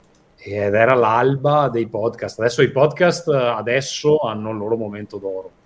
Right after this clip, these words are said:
però nel duemilasette era veramente una roba d'avanguardia, era anche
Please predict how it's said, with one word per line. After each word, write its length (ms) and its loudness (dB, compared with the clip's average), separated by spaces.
però 560 0
nel 160 -10
duemilasette 1300 -4
era 160 -6
veramente 460 -8
una 120 -2
roba 320 -6
d'avanguardia, 640 -2
era 120 0
anche 340 2